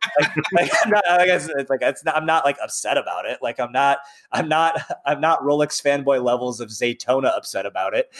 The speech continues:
<laughs> But, like, um, I'm like, "Eh, it's okay. Like, it's not for me. Like, cool, you guys did it. It counts for this bet, but, like, not, I mean,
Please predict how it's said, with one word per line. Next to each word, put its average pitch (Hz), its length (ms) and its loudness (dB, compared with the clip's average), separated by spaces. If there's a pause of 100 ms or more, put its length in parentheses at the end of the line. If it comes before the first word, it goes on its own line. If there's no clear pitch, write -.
(200)
<laughs> 339 100 0 (380)
But, 147 280 0
like, 120 360 0 (320)
um, 110 640 0 (120)
I'm 165 100 0
like, 156 160 2
"Eh, 139 140 4
it's 139 100 0
okay. 123 600 4
Like, 110 160 4
it's 95 360 0
not 104 200 0
for 92 80 -8
me. 104 400 0
Like, 95 260 -2 (120)
cool, 120 280 0
you 113 80 0
guys 104 180 2
did 113 200 0
it. 113 200 4
It 110 140 -4
counts 117 320 -2
for - 160 -8
this 95 180 -6
bet, 107 460 0
but, 104 100 -2
like, 95 320 -6
not, 95 240 -4
I 110 80 0
mean, 104 680 -14